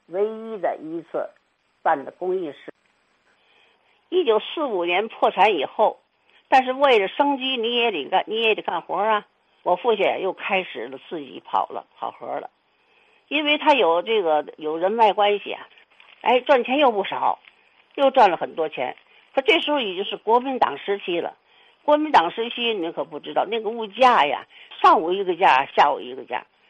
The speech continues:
所以他把赚来的钱一够，就是买金条，他就存了金条。存了金条以后啊，他本想啊，什么是，我们不是在栅栏口东街租的房子住吗？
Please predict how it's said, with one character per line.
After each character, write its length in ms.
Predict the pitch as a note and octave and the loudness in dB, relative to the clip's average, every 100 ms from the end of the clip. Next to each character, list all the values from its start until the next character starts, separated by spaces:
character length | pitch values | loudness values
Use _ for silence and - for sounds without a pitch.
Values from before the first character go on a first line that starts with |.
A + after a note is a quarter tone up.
| _ _ _ - | _ _ _ -8
所 80 | |
以 60 | D4 | -4
他 140 | C#4+ | 2
把 260 | C#4 C4+ F3 | 4 6 6
赚 300 | F3 D#4 B3 | 6 4 6
来 120 | A3+ | 6
的 140 | G#3+ F#3 | 4 -2
钱 420 | - F#3 G#3 G#3 _ _ - | 4 6 6 4 _ _ -18
一 120 | A#3+ B3+ | -12 -12
够， 380 | - D4 - - - | 4 6 6 -2 -8
就 120 | F#3+ | -6
是 220 | F3 D3 - | -4 -4 -6
买 280 | - C#3+ D#3+ | 0 2 2
金 260 | - E3+ | -2 -8
条， 260 | D#3+ B2+ - _ _ _ | -6 -8 -8 _ _ _
他 100 | A3 | -6
就 100 | G3+ | -6
存 220 | - F3+ | -4 -4
了 120 | G3 F3+ | -4 -4
金 240 | F#3 F#3 | -8 -8
条。 320 | D#3 - - _ _ _ _ _ _ | -6 -8 -8 _ _ _ _ _ _
存 160 | - G#4+ | 0 2
了 120 | C4 | 2
金 180 | C#4+ C#4+ | -2 6
条 160 | C4 | 6
以 100 | G#3+ | 6
后 200 | F3 A#3 | 4 4
啊， 180 | G3 C3+ | 6 6
他 260 | B2+ - C#4+ | 2 2 2
本 280 | - A3+ C#4 | 2 0 0
想 220 | - A2+ | -2 -4
啊， 160 | B2 B2+ | -6 -8
什 140 | - F3 | -6 -6
么 100 | G#3 | -4
是， 300 | G3+ D#3+ D3 _ - | -6 -8 -10 _ -8
我 160 | D#3 | -4
们 100 | E3 | -4
不 100 | G3+ | -4
是 160 | A#3+ A3+ | -8 -4
在 180 | A3+ G#3 | 0 2
栅 220 | A#3 G#3 | 6 6
栏 80 | E3 | 4
口 160 | D3 | -2
东 240 | C#3+ G3 G#3 | -2 -4 -2
街 160 | G3+ | -2
租 280 | G3+ - A#3+ | -4 -6 -6
的 120 | G3 | -6
房 240 | D#3+ C3+ D#3+ | -4 -4 -4
子 80 | - | -8
住 200 | F3+ D#3 | -6 -4
吗？ 220 | C#3+ | -6